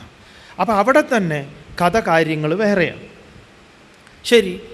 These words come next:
ഇതിനെ ഇദ്ദേഹം കമണ്ടലിട്ടപ്പോൾ ഉടനെ വലുതായി, വീണ്ടും വലുതായി, വീണ്ടും വലുതായി, വീണ്ടും വലുതായി, ഇങ്ങനെ വലുതായി, വലുതായി, വലുതായി എങ്കിൽ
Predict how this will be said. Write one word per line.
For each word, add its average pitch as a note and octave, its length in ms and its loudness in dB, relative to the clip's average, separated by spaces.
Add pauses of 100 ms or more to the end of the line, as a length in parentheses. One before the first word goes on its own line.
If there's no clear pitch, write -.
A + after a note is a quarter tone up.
(400)
ഇതിനെ B3+ 220 2
ഇദ്ദേഹം B3+ 360 2
കമണ്ടലിട്ടപ്പോൾ A3+ 1200 0
ഉടനെ G3+ 260 4
വലുതായി, F#3 520 2 (1160)
വീണ്ടും A#3+ 340 0
വലുതായി, F3+ 440 0 (220)
വീണ്ടും C4 340 2
വലുതായി, G3 460 4 (220)
വീണ്ടും C#4+ 340 0
വലുതായി, G#3 480 4 (440)
ഇങ്ങനെ B3 200 -4
വലുതായി, A#3 520 0
വലുതായി, G#3+ 440 2
വലുതായി G3 560 0 (160)
എങ്കിൽ C#3+ 320 -4